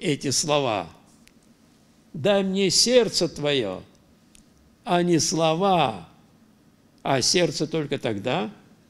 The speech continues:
когда действительно есть внимание. Когда внимание. Вы скажете: «Не могу, не могу», рассеиваюсь тут же. Правильно. Верно.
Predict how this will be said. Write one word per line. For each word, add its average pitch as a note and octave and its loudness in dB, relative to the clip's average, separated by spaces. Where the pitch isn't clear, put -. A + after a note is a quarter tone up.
когда B2+ -4
действительно A#2+ -6
есть A#2+ -4
внимание. F2+ -8
Когда A#2 -4
внимание. B2 -2
Вы F#3+ -2
скажете: G3 0
«Не E3+ 2
могу, F3 0
не D#3+ 0
могу», E3 -2
рассеиваюсь G3+ 0
тут D3 -2
же. G#2+ -10
Правильно. G3+ 2
Верно. A#3 2